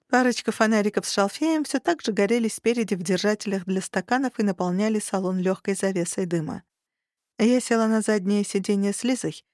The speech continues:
опустила окно так, чтобы она не задохнулась из-за дыма,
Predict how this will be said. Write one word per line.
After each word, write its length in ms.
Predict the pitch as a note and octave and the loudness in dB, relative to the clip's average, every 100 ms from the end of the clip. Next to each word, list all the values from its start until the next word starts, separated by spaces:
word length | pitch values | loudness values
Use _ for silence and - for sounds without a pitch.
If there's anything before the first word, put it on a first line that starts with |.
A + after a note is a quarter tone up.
| _ _ | _ _
опустила 500 | A3 G#3 G3+ A3 G#3+ | -2 0 0 2 2
окно 220 | F#3+ G#3 | 2 0
так, 200 | G3 G#3 | -2 -2
чтобы 280 | - G3+ F#3 | -2 -2 0
она 160 | F3+ F#3 | 0 0
не 120 | F#3 | 0
задохнулась 640 | F3 F3 F#3 G3+ F#3 F3 | 0 -2 -2 -2 -2 -2
из-за 280 | F#3 E3+ F3+ | -4 -2 -2
дыма, 300 | F3 A#3 B3 | 0 0 0